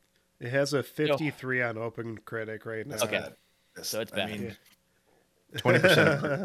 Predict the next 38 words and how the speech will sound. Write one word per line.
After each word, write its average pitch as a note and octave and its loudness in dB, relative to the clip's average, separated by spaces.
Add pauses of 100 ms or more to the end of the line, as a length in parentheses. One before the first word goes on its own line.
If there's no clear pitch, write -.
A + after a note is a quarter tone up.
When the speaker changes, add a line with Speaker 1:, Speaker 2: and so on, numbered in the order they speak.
(120)
Speaker 3:
critics F#2+ -2
recommend. D#2+ -6 (1300)
Speaker 2:
I, G2 0
like, B2+ -2 (540)
I B2+ 6
will D#3 2
buy G#2+ 0
Silent B2 -4
Hill B2 -6
two. B2+ -8
Will G#2 -4
I F2+ -4
pre-order A2+ -6
it? G2+ -8
No, A#2 -6
but G#2 -2
I F#2+ -2
probably A2 -4
will F#2+ -8
buy F2 -6
it F2+ -6
'cause - -18
I F2+ -8
still, A2+ -4
if A2 -10
it's D3+ -6
at F3 0
least, B2+ -6
like, F#2+ -6 (1200)
decent, G2+ -6
I G2+ -6
still G2 -10
wanna F2+ -8
play F2 -8
it E2+ -6
just F#2+ -14
to F#2+ -14
see F2 -12